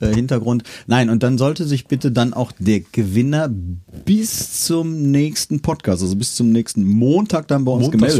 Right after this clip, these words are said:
Speaker 2: fünfzehn Uhr dreißig gemeldet haben.
Speaker 1: Genau.
Speaker 2: Oder bis, nee, oder bis zwölf Uhr, da können wir schon wieder
Speaker 1: Richtig,
Speaker 2: neu. Ah,
Speaker 1: genau,
Speaker 2: okay.
Speaker 1: ne? Denn ansonsten kommt der Gewinn in den Jackpot.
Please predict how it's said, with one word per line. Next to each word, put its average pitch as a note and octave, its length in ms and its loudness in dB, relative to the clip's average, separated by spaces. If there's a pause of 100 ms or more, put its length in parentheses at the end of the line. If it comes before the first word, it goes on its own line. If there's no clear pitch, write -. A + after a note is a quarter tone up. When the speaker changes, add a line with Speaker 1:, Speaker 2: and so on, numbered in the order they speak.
Speaker 2:
fünfzehn F3+ 180 0
Uhr A2 60 2
dreißig A2+ 180 0
gemeldet G2 280 -4
haben. F#2 160 -2
Speaker 1:
Genau. G#2+ 180 6
Speaker 2:
Oder A2+ 80 4
bis, G#3+ 160 4
nee, A2+ 180 2
oder G#2+ 180 0
bis C3 220 -2
zwölf D#3+ 260 0
Uhr, B2+ 240 2
da B2+ 100 -2
können C3+ 180 -4
wir A#2+ 100 -2
schon A#2 240 -4
wieder A2+ 260 2
Speaker 1:
Richtig, A#2+ 460 0
Speaker 2:
neu. A2+ 60 -8
Ah, A#2 60 -4
Speaker 1:
genau, D3 240 0
Speaker 2:
okay. D2+ 100 -4
Speaker 1:
ne? F#3 160 2
Denn G#2+ 460 2
ansonsten B3 960 0 (920)
kommt A#2+ 200 -2
der A#2+ 80 0
Gewinn A2+ 240 2
in G#2+ 100 2
den - 20 -10
Jackpot. F2+ 400 -4